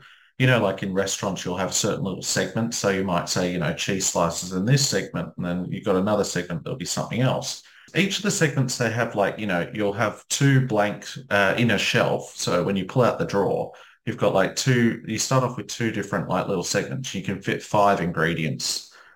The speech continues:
like, five of a particular ingredient. But I found it annoying that you can't mix and match. So, for example, if you've sliced two mozzarella slices, for example, and you've also sliced two tomatoes, you can't put, uh,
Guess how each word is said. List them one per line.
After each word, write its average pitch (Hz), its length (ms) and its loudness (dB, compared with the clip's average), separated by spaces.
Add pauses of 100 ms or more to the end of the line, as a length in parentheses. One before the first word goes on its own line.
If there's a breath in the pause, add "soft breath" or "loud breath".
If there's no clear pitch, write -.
(160 soft breath)
like, 92 180 4
five 98 480 4
of 101 220 4
a 85 80 -2
particular - 540 -8
ingredient. 76 580 -2
But - 80 -6
I 95 60 2
found 143 260 4
it 147 100 6
annoying 107 360 2
that 85 120 -2
you - 60 -8
can't 117 300 0
mix 117 240 -2
and 85 100 -2
match. 110 480 -2 (400)
So, 110 520 4
for - 100 -6
example, 104 420 -2
if 95 120 -8
you've 110 120 -2
sliced - 580 2
two 98 580 -4
mozzarella 92 580 0
slices, - 540 -2
for - 120 -6
example, - 640 -6 (540 loud breath)
and 101 300 4
you've 95 120 -2
also 98 280 2
sliced - 400 -2
two 95 160 -4
tomatoes, - 680 -2
you - 80 -6
can't 101 300 2
put, - 220 -2 (560)
uh, 95 540 2